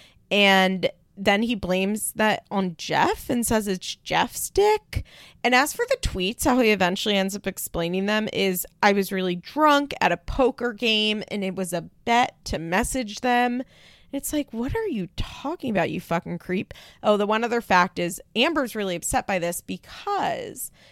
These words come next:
when they started talking, Matt said that he knew about, he didn't know anything about Teen Mom O G. He didn't know anything about her. He didn't watch Teen Mom O G. He knew about Teen Mom two, but he didn't watch Teen Mom O G,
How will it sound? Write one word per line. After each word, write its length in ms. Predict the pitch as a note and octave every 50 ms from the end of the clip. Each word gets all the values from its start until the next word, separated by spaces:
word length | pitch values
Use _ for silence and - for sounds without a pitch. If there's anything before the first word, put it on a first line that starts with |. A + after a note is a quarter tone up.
| _ _
when 180 | - G#3+ A3 A3
they 160 | A3 A#3+ D4+
started 400 | D4+ - G4+ G#4 G4+ G#4 F4 -
talking, 840 | - - - - G#3 - - - - - - - - - - - - _ _ _ _ -
Matt 440 | G#3 G3+ G3 F#3+ G3+ B3+ D#4+ - -
said 260 | - - C4 B3+ G#3+
that 140 | A3+ G3+ -
he 320 | G3 - - G#3+ G3+ G3+ F#3+
knew 260 | G3 G3 F#3+ G3 G3
about, 480 | F#3 F#3+ F#3 F3 E3+ E3+ F3 - - -
he 140 | - - A#3+
didn't 220 | G3 A3+ A#3 C4
know 160 | C4+ C4 - - -
anything 400 | G#3 G#3 G#3+ A3+ G#3+ A3+ G3 G3
about 240 | F#3 F3+ E3+ - -
Teen 160 | - G3 F3
Mom 160 | E3 E3+ E3+
O 120 | E3+ E3+
G. 340 | F3 - - - - - A3 -
He 120 | - G3+
didn't 180 | F3 G3 F#3+ F#3+
know 100 | F#3+ F#3
anything 300 | F#3 F3+ F#3 F#3+ F3+ F3
about 260 | E3+ - - - -
her. 380 | - - D4+ D4+ D4 D4 D4 C#4+ - - - _ _
He 100 | - A3+
didn't 180 | A#3 A#3 A3+
watch 240 | A3+ G#3+ G#3 - -
Teen 120 | - A3
Mom 180 | G3+ F#3+ F#3 F#3
O 80 | F3+ F3+
G. 260 | F3 F3 F3 F3 E3+
He 160 | F3+ - G#3
knew 160 | G#3 G#3 G#3+
about 220 | G3+ G#3 F#3+ D3+ -
Teen 140 | - G3+
Mom 180 | F3+ F3 E3 F#3
two, 460 | - - - E4 F4+ E4+ C4+ G#3+ G#3
but 80 | G3 G3
he 80 | F#3+
didn't 180 | E3+ G3 F3+ F3+
watch 260 | F3 E3+ F3 - -
Teen 180 | - - F3 E3
Mom 160 | E3 E3 E3
O 120 | F3 F3+
G, 340 | F#3+ - D#4+ D#4+ G3 F3 -